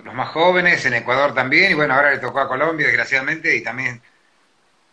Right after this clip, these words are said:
si no son los jóvenes quienes van al frente, ¿quiénes van a ser, no es cierto? Así que, en buena hora, en buena hora que están ustedes ahí enarbolando la, esta bandera de, de reivindicación, de, de oponerse a esta oposi-, a esta,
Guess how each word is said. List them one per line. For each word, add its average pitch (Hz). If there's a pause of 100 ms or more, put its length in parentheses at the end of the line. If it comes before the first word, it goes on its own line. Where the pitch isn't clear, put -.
si 143
no 170
son 170
los 156
jóvenes 160
quienes 139
van 143
al 131
frente, 151
¿quiénes 135
van 127
a 120
ser, 120
no 101
es -
cierto? 104
Así 107
que, 101 (1200)
en 110
buena 135
hora, 135
en 127
buena 156
hora 151
que -
están 135
ustedes 127
ahí 113 (340)
enarbolando 117
la, 101 (180)
esta 123
bandera 123
de, 113
de 101
reivindicación, 117
de, 107
de 113
oponerse 123
a 110
esta 120
oposi-, 110
a 120
esta, 117